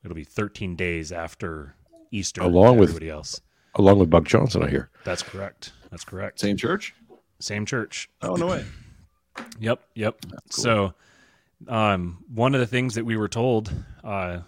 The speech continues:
Speaker 1: shortly after we became catechumens was that this was likely to be the most difficult year of our lives. And that has been the case. It has been rough for all sorts of different reasons. Um,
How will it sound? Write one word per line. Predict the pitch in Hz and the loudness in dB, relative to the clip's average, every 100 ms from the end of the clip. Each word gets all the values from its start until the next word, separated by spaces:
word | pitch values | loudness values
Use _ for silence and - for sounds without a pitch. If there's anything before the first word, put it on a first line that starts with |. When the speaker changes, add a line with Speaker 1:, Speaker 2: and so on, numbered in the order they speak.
| _ _ | _ _
Speaker 1:
shortly | - 117 120 104 | -8 -6 -4 -4
after | 98 104 | -4 -6
we | |
became | 92 90 92 | -8 -8 -8
catechumens | 98 104 - 95 87 85 92 | -6 -8 -6 -8 -8 -10 -10
was | 90 87 | -10 -6
that | 87 92 101 | -6 -6 -10
this | 95 101 | -10 -10
was | 85 92 | -12 -10
likely | 92 - 92 | -10 -10 -14
to | 92 | -12
be | 90 90 | -10 -10
the | 90 | -8
most | 85 - | -12 -10
difficult | 98 92 98 101 | -12 -12 -12 -14
year | 107 92 90 | -10 -10 -8
of | 85 | -10
our | 80 | -12
lives. | 80 82 78 73 - - _ _ _ _ _ _ | -12 -14 -14 -16 -18 -18 _ _ _ _ _ _
And | 92 87 80 76 73 73 - | -12 -10 -8 -10 -14 -18 -20
that | 98 90 92 101 | -10 -8 -8 -10
has | 92 | -12
been | 82 87 | -10 -10
the | 80 | -12
case. | - - - - - _ _ _ _ | -14 -14 -12 -12 -12 _ _ _ _
It | 98 - | -18 -12
has | 98 87 | -12 -8
been | 95 92 90 87 80 - _ _ _ | -6 -4 -4 -8 -12 -20 _ _ _
rough | 92 85 76 | -6 -4 -6
for | - - 90 | -16 -12 -6
all | 98 98 | -4 -4
sorts | 92 - 95 - | -4 -6 -8 -10
of | 95 | -14
different | 90 95 | -14 -16
reasons. | 98 85 78 76 - _ _ _ _ _ - | -12 -12 -12 -14 -16 _ _ _ _ _ -6
Um, | 90 85 78 73 | -2 -2 -4 -10